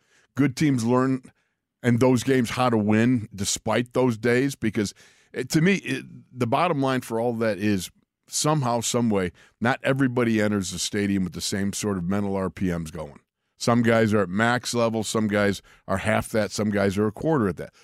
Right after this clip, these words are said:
There's things going on in lives, and you don't always get the same sort of, uh, effort,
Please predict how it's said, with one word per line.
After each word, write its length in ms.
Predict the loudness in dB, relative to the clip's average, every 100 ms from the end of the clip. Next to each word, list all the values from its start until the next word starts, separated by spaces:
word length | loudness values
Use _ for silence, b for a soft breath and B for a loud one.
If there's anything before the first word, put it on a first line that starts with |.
| b
There's 180 | -10 -6
things 300 | -2 0 0
going 260 | 0 0 0
on 180 | -2
in 140 | -2 -2
lives, 380 | -2 -2 -4 -6
and 220 | -8 -10 -6
you 100 | -2
don't 180 | 0 0
always 200 | 0 -2
get 160 | -6
the 100 | -6
same 280 | -4 -2 -2
sort 260 | -2 -2 -2
of, 140 | -4 _ b b b b
uh, 160 | -4 -2 0
effort, 400 | -2 -2 -6